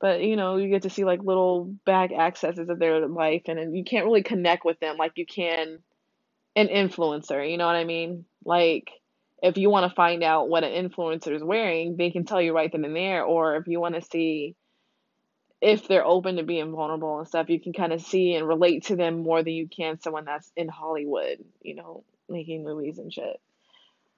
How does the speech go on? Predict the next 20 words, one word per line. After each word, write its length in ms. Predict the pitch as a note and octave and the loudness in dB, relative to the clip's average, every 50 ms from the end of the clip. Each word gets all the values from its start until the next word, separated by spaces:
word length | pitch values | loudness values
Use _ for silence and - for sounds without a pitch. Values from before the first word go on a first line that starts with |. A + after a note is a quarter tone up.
| _ - - | _ -6 -4
And 220 | F3 F3 E3+ E3+ | -2 -2 -2 -4
so 480 | - - E3+ D#3+ D#3+ E3 D#3+ D#3 D3+ - | -2 0 2 4 4 4 2 0 0 0
that's 220 | - E3+ E3+ - - | 2 2 2 2 0
why 120 | F#3 E3 | -2 -2
I 40 | D#3 | 0
feel 200 | D#3+ - F3+ E3+ | 0 0 0 2
like 220 | E3 D#3 D#3+ D#3+ | 2 2 0 0
we 120 | E3+ F3 E3 | -2 -4 -2
get 140 | E3 E3+ D#3+ | 0 2 2
a 60 | D#3 | 2
lot 240 | D3+ D3 D3 D3+ D#3+ | 2 2 2 4 4
of 60 | D#3 | 4
advice 380 | D#3+ - E3+ D#3+ D3+ D#3 F3 - - E3+ D#3+ _ - | 4 2 2 0 0 0 -2 -4 -18 -20 -20 _ -16
from 140 | D#3+ D#3 | -16 -12
people 340 | E3 - F3 E3 - F3 F3 | -6 -6 -6 -4 -2 -2 -2
who 180 | E3 E3+ E3 D3 | 0 0 0 2
are 260 | C#3+ C#3 C#3 B2 - - | 2 2 2 0 -2 -4
extremely 680 | D3 D#3+ - - - - F#3 G3 G3+ G3 F#3 F3+ F3+ | -6 -6 -6 -6 -4 -2 -2 0 0 0 0 0 0
young 600 | F3 E3+ D#3 D#3 E3 E3+ F3 F3 F3+ F#3 F3+ E3+ - | 0 0 0 0 0 0 0 0 -2 -4 -6 -8 -6
or 560 | - A2+ D3+ D3+ D3 C#3+ C3+ C3 C#3 C#3+ D3+ | -4 -2 -2 0 0 -2 -2 -4 -8 -10 -10